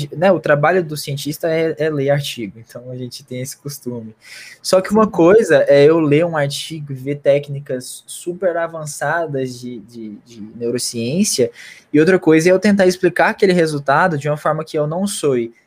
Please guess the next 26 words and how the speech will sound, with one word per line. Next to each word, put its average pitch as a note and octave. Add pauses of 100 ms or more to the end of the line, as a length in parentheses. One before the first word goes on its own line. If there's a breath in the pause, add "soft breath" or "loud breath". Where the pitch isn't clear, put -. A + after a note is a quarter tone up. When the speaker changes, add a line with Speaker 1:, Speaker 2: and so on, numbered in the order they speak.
Speaker 1:
sensacionalista, G3 (200)
porque C#3+
eu, B2
eu A#2+
acho A#2
que B2
isso B2
é A#2+
um B2
desserviço, B2 (480 soft breath)
mas D#3
que G3
ao F#3
mesmo F#3+
tempo F#3
eu G3
também G3
não, G#3
não E3+
deixe E3 (200)
o C3+
assunto C#3+
chato D#3+
pra B2
pessoa, G#2+
né? A2